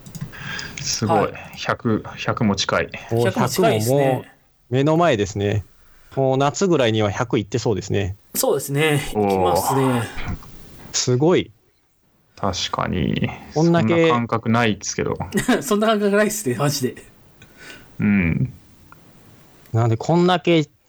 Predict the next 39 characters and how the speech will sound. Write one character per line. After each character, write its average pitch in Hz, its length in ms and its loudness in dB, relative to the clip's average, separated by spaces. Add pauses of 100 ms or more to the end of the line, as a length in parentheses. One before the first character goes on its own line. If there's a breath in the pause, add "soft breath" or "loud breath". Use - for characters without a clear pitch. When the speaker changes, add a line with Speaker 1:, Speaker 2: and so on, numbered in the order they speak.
Speaker 3:
し - 180 0
が 160 140 4
な 156 120 4
い - 20 4
ラ 151 140 4
ジ 123 100 0
オ 110 40 2
っ 104 40 -2
て、 110 180 0
ま 110 80 4
あ、 107 60 4
一 110 140 -2
回 127 200 2
大 107 120 2
体 110 140 2
一 113 180 -2
時 113 120 2
間 110 180 0
と - 80 -10
か、 107 320 -2 (240 loud breath)
一 113 200 0
時 117 100 2
間 123 160 2
半 135 320 2
の 110 140 2
Speaker 2:
そ 110 40 2
う、 113 40 0
一 - 20 -2
時 120 60 -10
間 160 40 -4
半 135 140 -2
と 135 80 -2
か。 123 160 -2
Speaker 3:
エ 127 100 0
ピ - 100 -8
ソ 160 280 2
ー - 20 0
ド 147 160 4
を 160 300 2